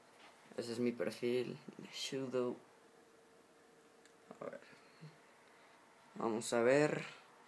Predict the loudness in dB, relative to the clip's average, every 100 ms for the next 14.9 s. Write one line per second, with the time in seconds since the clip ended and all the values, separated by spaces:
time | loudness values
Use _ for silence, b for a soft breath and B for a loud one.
0 | -20 -20 -20 B B B B B B B
1 | -20 -20 -18 -2 0 4 6 6 6 4
2 | 4 4 6 8 8 8 6 4 2 0
3 | -2 0 4 6 6 6 6 2 -2 B
4 | B B B B -20 -20 -20 -20 -20 -20
5 | -20 -20 -20 -20 -20 -20 -20 -20 -20 -20
6 | -20 -20 -20 -20 -20 _ -20 _ -20 -20
7 | -20 -20 -20 -20 -20 -20 -20 -20 -20 -20
8 | -12 -10 -10 -4 -2 -2 -8 -16 B B
9 | B B B B B -20 -20 -20 -20 -20
10 | -20 -20 -20 _ -20 -20 -20 -20 -20 -20
11 | _ _ _ _ _ _ _ _ _ _
12 | _ _ _ _ _ _ _ _ _ _
13 | B B -16 -4 0 2 4 4 4 2
14 | 2 2 2 4 4 4 6 6